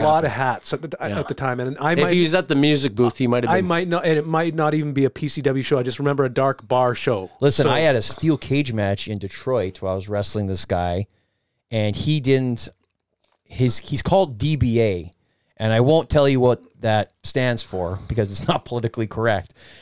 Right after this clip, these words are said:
Speaker 3: but he didn't wizen up his family
Speaker 1: Oh.
Speaker 2: That's another one.
Speaker 3: that this is a work.
Speaker 2: Yeah.
Speaker 3: So he's got color in the
Speaker 2: And th-,
Speaker 3: cage.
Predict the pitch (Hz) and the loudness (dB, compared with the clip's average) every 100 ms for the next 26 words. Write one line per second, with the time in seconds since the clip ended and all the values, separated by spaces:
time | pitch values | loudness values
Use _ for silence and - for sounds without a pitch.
0 | - - 131 117 - 151 170 190 123 131 | -20 0 2 2 0 0 2 2 4 2
1 | 151 131 135 - 123 - - - - 135 | 2 2 0 2 -2 -2 -10 -14 -2 0
2 | 143 131 101 92 95 _ _ - 139 143 | 2 0 -4 -6 -12 _ _ -6 0 2
3 | 151 156 139 135 180 127 98 - - 139 | 4 4 2 2 2 2 -2 -4 0 0
4 | - 160 151 156 135 120 110 131 147 104 | 2 2 4 2 4 2 4 4 4 2
5 | - - _ - 113 127 - 143 120 185 | -8 -18 _ -6 -2 0 4 4 6 4
6 | 214 139 151 131 - - 170 190 123 101 | 2 2 0 0 -2 2 2 4 2 2
7 | 127 - _ _ - 143 135 120 - 160 | -6 -10 _ _ 0 2 2 2 4 4
8 | 165 113 | 4 2